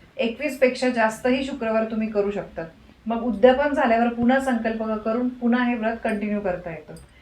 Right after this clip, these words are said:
ही पूजा आपण स्वतः मनोभावे करायची आहे, यासाठी गुरुजींची आवश्यकता नाही.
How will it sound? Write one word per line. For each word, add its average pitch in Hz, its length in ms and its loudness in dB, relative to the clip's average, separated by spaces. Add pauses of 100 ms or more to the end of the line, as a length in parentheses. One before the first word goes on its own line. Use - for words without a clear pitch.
(180)
ही 262 100 2
पूजा 262 320 4
आपण 240 320 4
स्वतः 240 360 2
मनोभावे 233 500 2
करायची 196 460 -2
आहे, 165 500 -8
यासाठी 240 580 2
गुरुजींची 220 640 0
आवश्यकता 202 640 -2
नाही. 190 260 -4